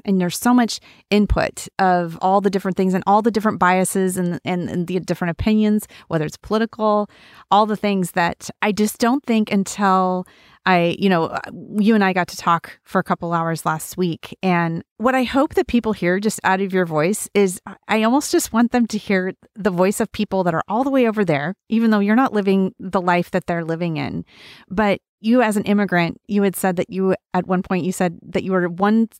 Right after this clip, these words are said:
decision away, or your parents, one decision away from that being you,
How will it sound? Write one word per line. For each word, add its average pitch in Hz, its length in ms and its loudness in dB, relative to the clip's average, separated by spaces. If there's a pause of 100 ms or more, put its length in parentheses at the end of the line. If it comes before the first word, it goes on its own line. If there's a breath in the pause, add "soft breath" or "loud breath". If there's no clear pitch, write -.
(200)
decision 190 380 2
away, 165 400 -2
or 190 80 4
your 175 140 4
parents, 180 480 -2
one 196 220 0
decision 208 380 -2
away 170 280 -2
from 165 400 -4
that 214 240 0
being 269 260 0
you, 73 180 -12